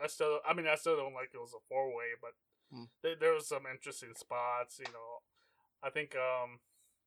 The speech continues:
Speaker 1: I think all the wrestlers are, are good in this match. I, I like
Speaker 2: Yeah.
Speaker 1: them all.
Speaker 2: I wanted Serena Deeb to win, but I'm okay with her not, 'cause, you know,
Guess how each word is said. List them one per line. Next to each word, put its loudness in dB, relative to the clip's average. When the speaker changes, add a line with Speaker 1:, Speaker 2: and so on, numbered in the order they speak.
Speaker 1:
I -2
think 0
all 6
the 6
wrestlers 4
are, 2
are -6
good 0
in -10
this -8
match. 2
I, -2
I -8
like -6
Speaker 2:
Yeah. 0
Speaker 1:
them -8
all. -14
Speaker 2:
I 4
wanted 10
Serena 0
Deeb 12
to 4
win, 2
but 6
I'm 6
okay 6
with 6
her 4
not, 2
'cause, -6
you -4
know, -4